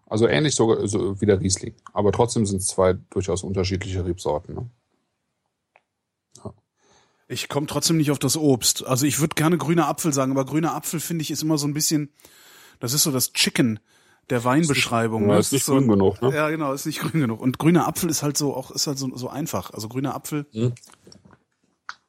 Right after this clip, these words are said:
Speaker 2: Aber ich weiß auch, Erdbeer ist es halt auch nicht. Grüne Erdbeere? Unreife
Speaker 1: Nee.
Speaker 2: Erd-, nee, ne?
Speaker 1: Nee, ich finde, das geht eher, also für mich geht das eher in so eine Steinobst-Richtung so ein bisschen.
Speaker 2: Steinobst?
Speaker 1: Ja, so eine, so ein, so ein junger Aprikose oder sowas.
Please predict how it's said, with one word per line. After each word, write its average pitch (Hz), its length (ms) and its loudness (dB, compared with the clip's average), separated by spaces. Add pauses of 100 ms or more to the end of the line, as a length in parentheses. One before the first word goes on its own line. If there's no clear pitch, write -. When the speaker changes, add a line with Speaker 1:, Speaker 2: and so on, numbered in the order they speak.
(320)
Speaker 2:
Aber 123 80 -8
ich - 120 -8
weiß 151 160 -2
auch, 120 60 -2
Erdbeer 143 340 0
ist 151 120 -2
es 147 120 0
halt 131 120 0
auch 180 100 2
nicht. 165 180 2
Grüne 139 260 2
Erdbeere? 190 600 -2
Unreife 131 420 -2
Speaker 1:
Nee. 98 100 6
Speaker 2:
Erd-, 101 200 2
nee, 127 200 0
ne? 143 180 -2 (1300)
Speaker 1:
Nee, 98 120 2
ich 95 80 0
finde, 117 200 4
das 98 140 0
geht 104 160 0
eher, 107 400 4
also 101 240 0
für - 140 -6
mich 98 160 0
geht 135 100 -2
das 117 160 2
eher 104 220 4
in 92 120 2
so 92 120 -4
eine 90 100 0
Steinobst-Richtung - 1700 -4
so 87 80 -2
ein 85 80 -2
bisschen. 87 500 -4
Speaker 2:
Steinobst? - 760 -14 (1080)
Speaker 1:
Ja, 110 180 6
so 107 80 2
eine, 98 240 6
so 95 140 0
ein, 92 200 0
so 98 120 2
ein 95 100 0
junger 107 280 2
Aprikose 101 560 0
oder 87 220 4
sowas. 87 380 2